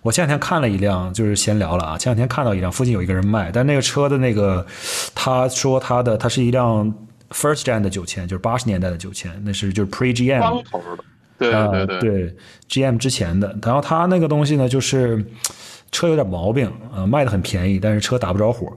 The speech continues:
Speaker 1: 说是喷油系统好像是不好使了，不知道是油泵坏了还是怎么着的。然后他说，声称就只是一个这个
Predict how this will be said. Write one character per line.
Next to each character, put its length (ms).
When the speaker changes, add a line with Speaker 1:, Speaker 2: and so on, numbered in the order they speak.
Speaker 1:
说 240
是 140
喷 180
油 160
系 140
统 160
好 160
像 100
是 100
不 140
好 120
使 200
了， 180
不 100
知 40
道 80
是 80
油 140
泵 200
坏 220
了 80
还 120
是 60
怎 140
么 80
着 240
的。 80
然 160
后 400
他 240
说， 300
声 240
称 260
就 140
只 140
是 160
一 120
个 160
这 160
个 540